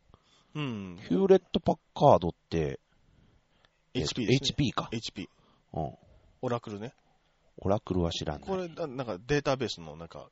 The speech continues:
Speaker 1: 言語でしょ、確か。
Speaker 2: ほーん。
Speaker 1: うん、すごい、このサンクロマ-、サンマイクロシステムズもなんかそんな感じですわ。
Speaker 2: うん、
Speaker 1: めっちゃソフトです。
Speaker 2: エヌイーシー、日立、
Speaker 1: うん。
Speaker 2: 富士通。
Speaker 1: そうそうそう。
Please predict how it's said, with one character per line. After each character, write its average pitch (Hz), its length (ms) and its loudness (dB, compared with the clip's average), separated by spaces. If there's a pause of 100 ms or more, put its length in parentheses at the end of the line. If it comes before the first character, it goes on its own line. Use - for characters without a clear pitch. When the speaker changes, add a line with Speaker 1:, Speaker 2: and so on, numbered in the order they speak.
Speaker 1:
言 117 160 -8
語 101 100 -8
で 82 80 -10
し - 40 -14
ょ、 113 40 -16
確 - 180 -16
か。 - 100 -20
Speaker 2:
ほ 214 120 -2
ー 226 40 2
ん。 - 20 2
Speaker 1:
う 240 40 0 (440)
ん、 - 20 -
す 233 120 -10
ご 143 140 -8
い、 220 100 -12
こ 143 80 -8
の 117 80 -4
サ - 120 -4
ン 147 80 -6
ク - 80 -6
ロ 127 80 -2
マ-、 120 140 -4 (420)
サ - 120 4
ン 147 100 0
マ 151 120 0
イ 139 40 0
ク - 60 -6
ロ - 80 -2
シ - 120 -4
ス - 80 -8
テ 98 80 -8
ム 80 60 -14
ズ 80 80 -16
も 80 100 -12
な 87 100 -8
ん - 20 -12
か 82 60 -12
そ 95 120 -12
ん - 20 -12
な - 80 -12
感 95 100 -10
じ 92 60 -8
で 85 60 -14
す - 60 -18
わ。 - 80 -18
Speaker 2:
う 190 60 -6
ん、 180 80 -2
Speaker 1:
め 156 100 2
っ 156 40 0
ち 156 100 0
ゃ - 20 2
ソ 151 140 2
フ - 60 -6
ト - 60 -4
で - 60 -4
す。 - 80 -2
Speaker 2:
エ 120 40 2
ヌ 120 80 2
イ 262 60 2
ー 285 40 -6
シ - 60 -10
ー、 - 40 -16
日 95 600 2
立、 - 140 -4
Speaker 1:
う - 20 -18
ん。 - 80 -18
Speaker 2:
富 92 100 0
士 85 220 -8 (120)
通。 - 140 -8
Speaker 1:
そ 135 120 -8
う - 80 -10
そ - 120 -12
う - 40 -12
そ - 80 -16
う。 - 40 -18